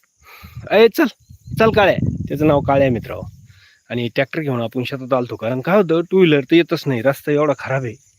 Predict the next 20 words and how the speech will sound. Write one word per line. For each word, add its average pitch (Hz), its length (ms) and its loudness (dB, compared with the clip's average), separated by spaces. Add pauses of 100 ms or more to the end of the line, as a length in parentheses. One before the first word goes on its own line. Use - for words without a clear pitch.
(540)
अं, 117 300 -6
भयानक 135 460 -4
लगी, 104 200 -10 (140)
काय 120 160 -2
सांगू 113 280 -8
तुम्हाला. 104 280 -10 (920)
पण 156 140 -2 (160)
पायी 175 180 4
चालायचं 170 420 0
जरा 175 200 2
म्हणलं 127 300 -4
ना, 151 80 -2 (360)
तरी 156 140 0
घसरतंय 104 440 -10
माणूस, 92 280 -16 (380)
गड्डी 117 240 -6
गुड्डी 110 360 -8
लई 123 180 -4
आहे. - 240 -14 (800)
हम्म, 104 200 -12